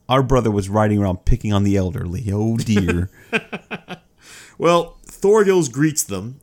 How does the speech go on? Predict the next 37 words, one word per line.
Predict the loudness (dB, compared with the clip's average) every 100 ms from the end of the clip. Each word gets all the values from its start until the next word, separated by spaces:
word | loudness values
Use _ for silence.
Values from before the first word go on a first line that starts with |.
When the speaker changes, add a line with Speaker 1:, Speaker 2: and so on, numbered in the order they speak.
| _
Speaker 2:
and | -8
invites | -8 -4 -2 -2 -4
them | -4 -4 -4
to | -6 -4
either | -4 -4 -6
attack | -6 -8 -6
him | -6
at | -6
once | -8 -8 -6 -8 -8 -12 _ _ _
or | -6 -4 -4
decide | -4 -2 -4
what | -4
they | -6
want | -6 -10
to | -8
do. | -8 -8 -14 _ _ _ _ _ _ _ _ _ _
And | -4
eventually, | 0 0 0 -2 -2 -2 -4
and | -4
they | -2
do | 0
have | -2
to | -4
discuss | -4 -4 -4 -4
it, | -4 -10 _ _ _ _ _ -20 -14 0
but | 2
eventually | 2 0 0 -2 0
they | 0
decide | -2 -2 -2
it's | -4 -6
not | -8 -8 -8
great | -4 -4 -6
to | -12
kill | -6 -4 -4
an | -2
old | -4 -4
man, | -6 -6 -6 -10